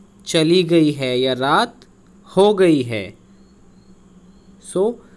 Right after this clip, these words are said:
आप ऊपर देख सकते हैं, day and night, both are the opposite words। डे का opposite क्या word होता है बेटा? Night। और night का opposite day। "I am wide awake",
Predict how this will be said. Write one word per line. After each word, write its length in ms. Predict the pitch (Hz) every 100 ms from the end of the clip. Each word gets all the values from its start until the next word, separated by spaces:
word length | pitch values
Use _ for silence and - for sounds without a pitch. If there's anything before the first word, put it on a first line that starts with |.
| - - - - _ _ -
आप 160 | 151 151
ऊपर 280 | 151 175
देख 180 | 170 170
सकते 320 | - 165 -
हैं, 320 | 165 175 170 139
day 240 | 160 160
and 280 | 160 139 123
night, 460 | 107 104 - - 143
both 260 | 151 151
are 200 | 147 147 175
the 240 | 202 156
opposite 460 | - 139 131 131 120
words। 340 | 104 95 - - - - - -
डे 220 | 127 131
का 180 | 131 156
opposite 380 | 143 147 143 147
क्या 160 | - 147
word 260 | 147 147
होता 180 | 151 160
है 40 |
बेटा? 280 | 160 170 226 226 _ 123
Night। 520 | 117 117 110 104 - - - - - 143
और 100 | 123
night 320 | 117 123 123
का 120 | 156
opposite 500 | 139 151 160 226 - - - _ -
day। 300 | 110 107 98 - _ - - - _ - - - - _ _ _ - - - - - - _ _ - _ - _ _ _ _ _ -
"I 240 | 139 151 190
am 120 | 190
wide 500 | 131 120 127 170 175
awake", 560 | - 127 113 104 80